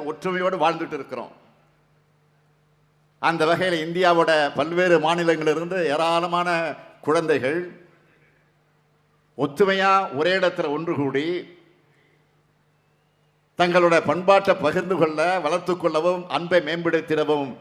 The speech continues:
மாபெரும் இந்த பெருந்திரளணி நல்ல வாய்ப்பு வழங்கியிருக்கு.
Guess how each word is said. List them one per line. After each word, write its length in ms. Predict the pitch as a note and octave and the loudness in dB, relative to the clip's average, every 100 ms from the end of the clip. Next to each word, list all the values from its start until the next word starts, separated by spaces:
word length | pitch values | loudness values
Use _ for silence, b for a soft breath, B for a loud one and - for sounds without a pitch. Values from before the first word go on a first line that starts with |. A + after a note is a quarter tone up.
| - | -8
மாபெரும் 640 | A#2 E3 D#3+ E3+ F3+ F3+ | 0 2 4 2 0 -4
இந்த 200 | D#3 D3+ | -6 -6
பெருந்திரளணி 1000 | C3+ D3 F3+ F3 D#3+ D#3+ D#3 C#3+ C#3+ B2 - - | -4 -2 -2 -2 -2 -4 -4 -6 -6 -8 -14 -6
நல்ல 260 | D3+ F3 | -2 2
வாய்ப்பு 420 | C3 D3+ D3+ D3+ B2+ | 4 4 4 2 2
வழங்கியிருக்கு. 440 | C3 B2 G#2+ | -2 -8 -10